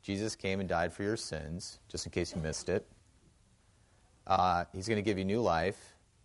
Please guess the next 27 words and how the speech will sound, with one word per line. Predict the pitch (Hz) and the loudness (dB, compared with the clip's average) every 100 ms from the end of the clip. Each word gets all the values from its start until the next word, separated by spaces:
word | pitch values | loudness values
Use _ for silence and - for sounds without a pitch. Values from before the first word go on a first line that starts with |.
| _ - | _ -4
Repent, | 92 - 95 104 - - | -4 0 2 2 -2 -4
believe | 90 92 | -2 0
in | 101 | 0
the | 101 | 0
gospel, | 85 76 - - - 82 _ _ _ _ _ _ _ _ _ 95 | 0 0 -4 -12 -10 -12 _ _ _ _ _ _ _ _ _ -2
and | 90 85 | 0 -2
now | 82 78 78 85 | -2 0 -2 -4
start | - - 78 78 _ _ _ _ _ - - - | -6 -2 -2 -4 _ _ _ _ _ -20 -20 -6
living | 85 82 76 78 - | -2 -2 -2 -6 -10
as | 69 - - _ _ _ _ _ _ _ - | -10 -10 -12 _ _ _ _ _ _ _ -4
Christ | - - - | -2 -2 -6
would | 104 | -6
have | 71 82 | -6 -4
you | |
live. | 92 165 - - _ _ _ _ _ _ _ _ _ _ _ _ _ _ - | 4 6 4 -4 _ _ _ _ _ _ _ _ _ _ _ _ _ _ 2
I | 104 | 4
think | 107 | 6
that's | 101 - | 2 2
great. | 92 73 - - _ _ _ _ _ _ - - _ - | -2 -4 -6 -18 _ _ _ _ _ _ -20 -20 _ -12
Of | 87 | -2
course, | - 127 117 | 4 4 4
in | 104 | 0
terms | 123 110 | 0 2
of, | 101 95 | 2 4
uh, | 95 87 82 76 - _ _ _ 104 | 4 4 2 0 -12 _ _ _ -2
you | |
know, | 92 82 | 0 0